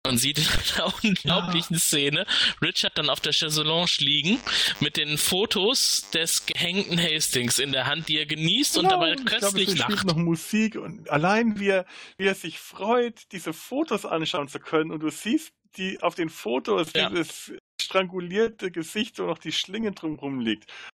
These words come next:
Speaker 2: Unglaublich makaber und total kla-, total klasse, die Szene. Aber auch, äh, die
Speaker 1: <laughs>
Speaker 2: Kameraeinstellungen, wenn, äh, äh, Lord Hastings, der Premierminister, durch die Klappe von oben, durch die Klappe fällt und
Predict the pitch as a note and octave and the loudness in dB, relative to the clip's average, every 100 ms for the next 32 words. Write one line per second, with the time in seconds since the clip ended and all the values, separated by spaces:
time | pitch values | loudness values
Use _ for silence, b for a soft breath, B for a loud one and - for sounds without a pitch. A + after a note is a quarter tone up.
0 | _ _ - C#4 C4 A3+ G3 F3+ F#3 D#3+ | _ _ 2 4 2 2 2 2 0 -4
1 | - - D#3 D3+ - - A3+ G3 D#3 A#2+ | -4 -2 0 -2 -4 -2 0 2 2 2
2 | - F3 E3+ F#3+ - - E3 - A3+ C4 | 0 -4 -6 -6 -20 -16 -6 2 2 2
3 | B3+ A#3+ _ _ - D#4+ F4 _ - G#3 | -4 -6 _ _ -4 -2 -4 _ -8 -2
4 | G#3+ - B3+ - - C#3+ - C3 A2 G2 | -2 -2 -4 -4 -4 -4 0 2 2 -2
5 | - B B B - D3+ E3 F3+ E3+ F#3 | -10 B B B -2 2 2 2 -2 -2
6 | D#3 D#3 E3+ D#3+ C3+ E3 G#3 F#3 D#3 B2+ | 0 2 2 2 2 2 2 2 2 0
7 | - - A#2 A#2 A2+ C3 C#3 C#3 C#3+ C3+ | -2 -2 0 0 2 2 2 0 -4 -6
8 | - - - F#2 F2+ F2+ - C3+ C#3 E3+ | -4 -8 -8 -10 -8 -4 2 2 4 -2
9 | - F3+ E3 - C3+ - D3+ E3 D#3+ - | -2 -4 -2 -2 -2 0 0 2 0 0
10 | C#3 - - G3 - C#3+ - F#3+ G3 D3+ | -2 0 2 2 0 -8 0 0 0 -6
11 | C#3+ - F3 G#3 D#3 A2 F#2 _ - E3 | -6 -4 -4 -4 -4 -6 -8 _ -2 0
12 | - D3+ - E3+ D3+ A#2+ - B2 A#2+ G2+ | 0 -4 -2 0 0 -2 0 0 0 -6
13 | - - _ - D3+ C#3+ | -18 -20 _ -6 -6 -6